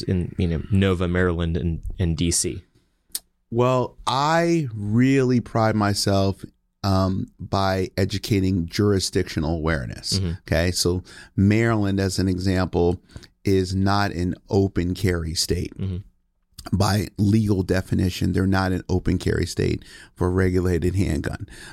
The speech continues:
Speaker 2: Um, D C is not. Um, D C is not an open carry jurisdiction, but Virginia is.
Speaker 1: Mm-hmm.
Speaker 2: Okay, so you need to know the regulations upos-, upon the gamut of, you know, uh, purviews of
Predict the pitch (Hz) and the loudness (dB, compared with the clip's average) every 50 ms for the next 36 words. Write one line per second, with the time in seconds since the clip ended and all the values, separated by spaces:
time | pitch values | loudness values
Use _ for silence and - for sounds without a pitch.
0 | - - 85 92 92 90 104 110 113 110 - - 113 104 98 95 92 92 95 95 | -6 -2 -2 0 0 0 2 2 2 2 2 0 0 2 2 2 2 2 2 2
1 | 90 - - - - - - - - - - 92 92 95 92 90 95 98 90 - | 2 0 -2 -8 -10 -12 -16 -16 -10 -4 0 0 2 2 2 2 2 2 2 2
2 | 92 90 90 95 95 95 92 90 87 - - 90 - - 92 92 - 92 92 - | 0 0 2 2 2 2 2 0 -2 -2 -2 -2 -2 0 0 0 0 0 0 0
3 | - 87 87 87 87 - - 82 85 85 - - 98 - - - 95 95 101 - | 0 0 0 0 0 0 0 0 0 0 0 -2 -4 -2 -2 -2 -2 -2 -2 -6
4 | - - - - - - - - 104 101 110 101 98 101 95 92 95 95 78 104 | -10 -20 -20 -20 -14 -6 -2 -2 -2 0 -2 -2 -2 0 0 0 2 2 2 2
5 | 104 82 - - - - - 110 98 98 92 98 98 90 90 95 95 98 - - | 0 0 -2 -6 -8 -8 -6 -6 -6 -4 -2 0 0 2 0 0 -2 -2 -4 -2
6 | 107 92 95 92 - - - - - 104 107 107 110 110 107 104 - 110 104 101 | -2 0 -2 -4 -6 -10 -16 -8 -2 0 2 2 4 2 0 0 0 0 2 2
7 | 101 95 98 98 98 98 95 - - _ - 101 92 101 95 95 92 98 92 95 | 2 2 2 2 2 2 0 -2 -6 _ -4 -2 0 0 0 0 2 2 2 2
8 | 95 95 92 - - - 90 92 92 90 - - - - - - - - _ - | 2 2 0 0 0 0 0 2 0 0 -2 -4 -10 -12 -20 -20 -20 -12 _ -6
9 | 98 92 - - - 104 98 95 95 - - - - - 95 - - 107 104 98 | -4 -2 0 2 2 4 4 2 0 -2 -6 -6 -4 -4 -4 -2 0 0 0 2
10 | 98 95 95 90 85 95 95 - - 123 117 107 101 98 98 101 95 87 - _ | 2 0 0 -2 -4 -6 -14 -14 -10 -4 -2 0 0 0 0 -2 -4 -4 -6 _
11 | - 101 101 98 90 87 87 - - - - - - - 101 90 87 87 82 80 | -2 0 0 2 2 0 -2 -4 -8 -14 -20 -8 -2 0 0 2 2 0 -2 -4
12 | - _ _ - 92 90 85 - - - - 110 107 104 95 95 92 85 - - | -6 _ _ -4 -4 -4 -2 0 0 2 2 2 2 2 0 -2 -2 -2 -2 -2
13 | - - - - 92 90 90 85 | -4 -4 -2 0 0 0 0 -2